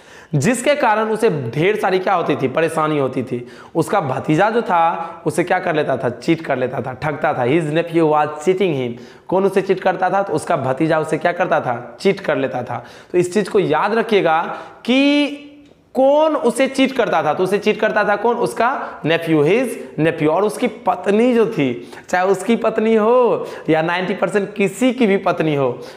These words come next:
वो बहुत ही ज़्यादा क्या दिखाती है? नखरा दिखाती है, ठीक?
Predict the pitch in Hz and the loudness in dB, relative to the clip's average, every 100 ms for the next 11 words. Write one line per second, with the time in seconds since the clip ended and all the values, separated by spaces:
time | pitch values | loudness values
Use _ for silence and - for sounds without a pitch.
0 | - 156 139 156 180 180 170 165 165 180 | -6 -2 0 0 2 2 4 2 0 -2
1 | 175 165 151 143 131 147 165 156 151 160 | 0 -2 -2 0 0 -2 -2 -2 -2 -2
2 | 143 143 147 185 185 | -2 0 0 2 0